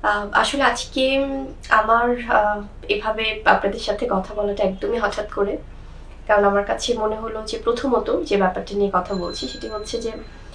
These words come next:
আহ, আমার এই, আহ, অল্প সময়ের কাজের অভিজ্ঞতায়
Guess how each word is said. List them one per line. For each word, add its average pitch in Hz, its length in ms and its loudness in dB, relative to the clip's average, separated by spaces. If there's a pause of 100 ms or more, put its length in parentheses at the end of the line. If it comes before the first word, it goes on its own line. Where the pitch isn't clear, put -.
(480)
আহ, 202 280 6 (140)
আমার 247 360 6
এই, 247 340 -4 (100)
আহ, 208 180 6
অল্প 208 400 4
সময়ের 233 340 0
কাজের 202 320 2
অভিজ্ঞতায় 202 640 2